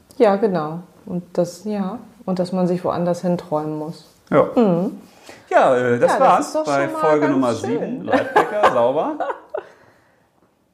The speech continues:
Speaker 1: Ja, aber dann ist ja die Frage, warum gibt es dann Menschen, die ihre Träume tatsächlich nicht verfolgen, wenn sie denn welche haben?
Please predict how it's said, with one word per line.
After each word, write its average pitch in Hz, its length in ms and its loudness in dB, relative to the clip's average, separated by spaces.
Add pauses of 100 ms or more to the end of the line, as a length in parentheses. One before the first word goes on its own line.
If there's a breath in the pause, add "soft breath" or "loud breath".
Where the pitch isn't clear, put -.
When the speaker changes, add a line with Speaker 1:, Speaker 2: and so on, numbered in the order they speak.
(1080)
Speaker 1:
Ja, 285 180 6
aber 220 140 4
dann 208 180 -2
ist 240 160 -4
ja 254 180 4
die 226 120 -2
Frage, 214 420 0
warum 214 280 2
gibt 202 200 -6
es 202 140 -8
dann 190 180 2
Menschen, 202 340 -2
die 190 80 0
ihre 180 220 2
Träume 196 380 0
tatsächlich 196 520 0
nicht 196 180 -6
verfolgen, 190 520 2
wenn 180 160 4
sie 175 140 2
denn 170 180 2
welche 170 340 -2
haben? 175 460 -4